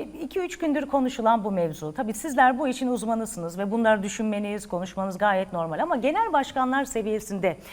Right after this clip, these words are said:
böyle açıklamalar yapıldığında, hani hep deniliyor ya, işte fitne yaratılmaya çalışılıyor. Buna da fırsat verilmemeli mesela dediniz az evvel.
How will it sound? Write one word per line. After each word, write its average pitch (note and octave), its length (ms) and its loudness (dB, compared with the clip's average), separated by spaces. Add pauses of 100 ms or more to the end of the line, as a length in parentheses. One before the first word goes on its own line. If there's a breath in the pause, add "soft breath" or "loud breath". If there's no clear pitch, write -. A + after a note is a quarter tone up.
(160 loud breath)
böyle G4 240 6
açıklamalar C4 580 4
yapıldığında, A#3 480 2
hani B3+ 160 4
hep D#4+ 160 -2
deniliyor E4+ 340 2
ya, A3 100 2
işte B3 200 -4
fitne C#4+ 340 -2
yaratılmaya G3+ 600 0
çalışılıyor. D#3 580 -6 (260 loud breath)
Buna C4+ 240 8
da D#4 80 6
fırsat D4 460 2
verilmemeli B3+ 460 2
mesela E3+ 480 -2
dediniz D3+ 340 -4
az D3+ 140 -6
evvel. D3 280 -6